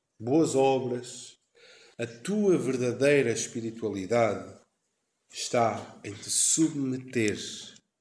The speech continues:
a Cristo Jesus. Se procuras uma vida espiritual, então vai a Cristo e submete-te ao seu senhorio. Confessa-o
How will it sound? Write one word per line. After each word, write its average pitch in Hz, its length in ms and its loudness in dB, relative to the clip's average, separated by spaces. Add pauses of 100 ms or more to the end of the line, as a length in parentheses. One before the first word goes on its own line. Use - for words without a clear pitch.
(140)
a 104 40 -20
Cristo - 460 -10
Jesus. 87 260 -14 (1800)
Se 147 160 2
procuras 185 840 4
uma 139 220 4
vida 170 640 4 (380)
espiritual, 113 1040 -2 (1120)
então 127 640 -2
vai 135 460 4 (460)
a 110 60 -10 (100)
Cristo - 600 -4 (120)
e 123 60 -8
submete-te 147 1040 0 (300)
ao 110 100 -8
seu 123 200 -2
senhorio. 107 580 -6 (1500)
Confessa-o 143 600 -2